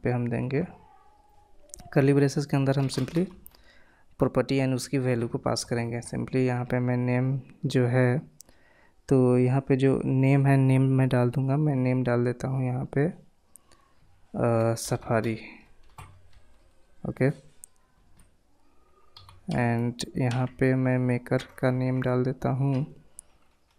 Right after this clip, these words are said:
मेकर कौन है सफारी कार का, टाटा, ओके। Again इसको एक्सेस करने के लिए हमें क्या करना होगा, just यहाँ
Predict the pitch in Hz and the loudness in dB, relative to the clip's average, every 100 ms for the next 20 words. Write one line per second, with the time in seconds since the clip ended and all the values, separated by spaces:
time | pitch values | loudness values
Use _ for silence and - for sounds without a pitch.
0 | _ - - - - - - - - - | _ -20 -20 -20 -20 -20 -20 -20 -20 -20
1 | - - _ _ 143 127 120 - 135 131 | -20 -20 _ _ -2 0 -2 -2 -2 -2
2 | 135 131 135 139 135 - 135 135 - - | -2 0 0 -2 -2 0 0 0 -4 -14
3 | - 143 139 139 151 175 - - - _ | -4 2 2 2 0 0 -6 -20 -20 _
4 | - 123 - - - - - - - - | -4 -2 -2 -8 -10 -20 -20 -20 -20 -20
5 | - - 120 143 165 - - - _ - | -20 -8 -2 -2 -2 -6 -20 -20 _ -20
6 | - _ _ _ _ _ - 127 135 147 | -20 _ _ _ _ _ -4 0 2 0
7 | 139 - 139 - 139 - 139 143 143 139 | 0 0 0 0 -2 0 0 0 0 2
8 | 139 139 139 143 139 139 139 143 139 123 | 2 0 -2 0 -2 0 0 -2 0 -2
9 | - - 127 123 | -4 -6 -4 -4